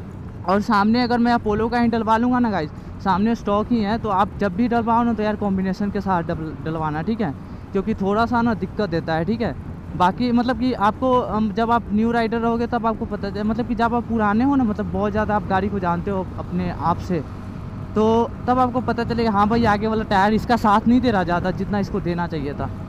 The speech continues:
That's why guys मैं बता रहा हूँ, इसी के लिए मतलब जब भी डलवाना तो combo डलवाओ, ठीक है। और बाकी मैं चलो कहीं रुकता हूँ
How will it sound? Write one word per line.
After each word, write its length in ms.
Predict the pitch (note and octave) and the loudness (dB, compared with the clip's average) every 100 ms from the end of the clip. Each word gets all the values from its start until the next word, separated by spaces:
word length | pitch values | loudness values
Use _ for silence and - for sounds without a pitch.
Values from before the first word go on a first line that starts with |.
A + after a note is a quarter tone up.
| - - | -10 -2
That's 280 | F#3+ G#3+ | 0 0
why 180 | A3 A3 | 0 0
guys 160 | A3 A3+ | 2 0
मैं 200 | G#3+ G#3 | 0 0
बता 260 | G3 F#3 F#3 | 0 0 2
रहा 100 | G#3 | 0
हूँ, 500 | C#4+ - - - - | -2 -4 -10 -8 -6
इसी 260 | - C#4 C4 | 0 0 2
के 120 | B3+ | 0
लिए 280 | A3+ B3 D#4 | 2 0 -2
मतलब 580 | - - - G3 A3 | -4 -6 -4 -2 0
जब 180 | G#3+ G#3+ | 0 0
भी 100 | B3 | 0
डलवाना 360 | A#3 A3+ A3+ A#3+ | 0 0 0 0
तो 120 | B3 | -2
combo 380 | G#3+ G#3 G3 G3+ | 0 2 2 2
डलवाओ, 360 | F#3 D#3 D3+ | 0 -2 -2
ठीक 180 | D#3+ A3+ | -2 -2
है। 160 | A3 D3+ | -2 -2
और 240 | D#3 E3+ | -2 -2
बाकी 320 | F3 F#3 G#3 A3+ | 0 0 0 0
मैं 160 | A3 | 0
चलो 280 | G#3+ G#3+ A3+ | 0 0 0
कहीं 220 | G#3+ G#3 | 0 0
रुकता 300 | G3 - - | 0 0 2
हूँ 200 | A#3 B3+ | 2 2